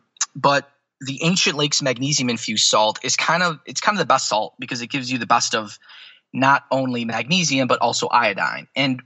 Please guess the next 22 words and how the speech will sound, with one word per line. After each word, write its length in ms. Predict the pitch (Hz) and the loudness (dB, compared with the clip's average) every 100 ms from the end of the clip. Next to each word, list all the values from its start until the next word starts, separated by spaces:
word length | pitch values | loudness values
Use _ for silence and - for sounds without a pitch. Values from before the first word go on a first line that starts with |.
| _ | _
Redmond 480 | 147 135 180 180 156 | -2 2 2 2 0
Real 220 | 165 330 | 0 -2
Salt 480 | 320 - 117 113 117 - | -2 0 2 0 -2 -6
is 180 | 127 | -6
good 200 | 123 131 123 | -2 0 2
on 160 | 117 - | 0 0
iodine, 600 | 117 233 131 113 110 117 123 | 0 2 2 2 2 -2 -2
but 140 | 131 | -2
it 80 | - | 0
has 340 | 147 135 123 90 95 | 0 0 -2 -8 -12
very 280 | 120 139 156 | 0 2 2
low 180 | 139 127 | 4 2
amounts 280 | 117 113 - | 2 0 0
of 40 | |
magnesium, 440 | 113 113 131 113 117 | -2 0 -2 -2 -2
only 160 | 139 151 | 2 2
has 160 | 131 - | 2 0
eight 180 | 131 127 | -4 -2
milligrams 720 | 120 110 104 107 110 110 113 | -2 -2 2 2 2 2 0
of 140 | 107 | 2
magnesium 680 | 110 104 104 107 110 107 110 | 2 2 0 0 0 0 -2
per 400 | - 117 110 110 | 0 2 2 0